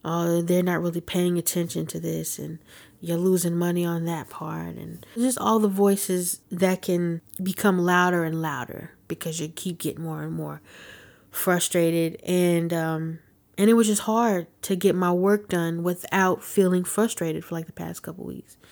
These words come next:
Work that I had to do for clients, you know, I didn't have that option to just not do it or to feel like, "I'm just gonna throw a pity party today." No, like,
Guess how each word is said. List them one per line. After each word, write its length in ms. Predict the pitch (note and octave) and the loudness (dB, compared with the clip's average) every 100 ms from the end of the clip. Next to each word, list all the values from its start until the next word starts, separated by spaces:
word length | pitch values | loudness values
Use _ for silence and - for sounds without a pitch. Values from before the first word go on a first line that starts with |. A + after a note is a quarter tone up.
| - - - | -20 -16 0
Work 260 | F#3 G#3 | 4 6
that 100 | G#3 | 4
I 60 | G3+ | 2
had 180 | G3 F#3 | 2 2
to 60 | |
do 320 | F3+ F#3+ F#3+ - - - - - | 2 2 2 -2 -16 -20 -20 -12
for 140 | - | -8
clients, 460 | - A#3+ B3+ F3+ - | 0 6 6 6 2
you 60 | F#3+ | 2
know, 60 | |
I 100 | F3+ | 2
didn't 220 | F3+ F3+ | 2 0
have 200 | F3+ F#3 | 2 2
that 140 | F#3 F3+ | 2 2
option 380 | F3 F3+ F3+ F3 | 0 -2 -4 -2
to 100 | E3 | -2
just 260 | E3+ E3 | -2 0
not 280 | F#3+ F#3 E3+ | 2 2 2
do 220 | F3 F3+ | 0 0
it 120 | F3 E3+ | 0 -2
or 160 | E3 | -2
to 60 | E3 | -4
feel 160 | F#3 | -2
like, 160 | E3+ E3 | -2 0
"I'm 180 | F#3 G3+ | 0 2
just 160 | G3 F3 | 2 0
gonna 180 | F3 E3+ | -4 -4
throw 180 | F3 | -4
a 60 | E3 | -6
pity 240 | - F3+ | -2 -4
party 320 | F3 E3 D#3+ D#3+ | -2 -4 -4 -4
today." 360 | E3 D#3+ D#3+ - - - - - | -4 -6 -8 -14 -20 -20 -18 -4
No, 300 | F3+ G#3+ A3+ | 2 4 4
like, 380 | F3+ F3 E3 | 4 0 -2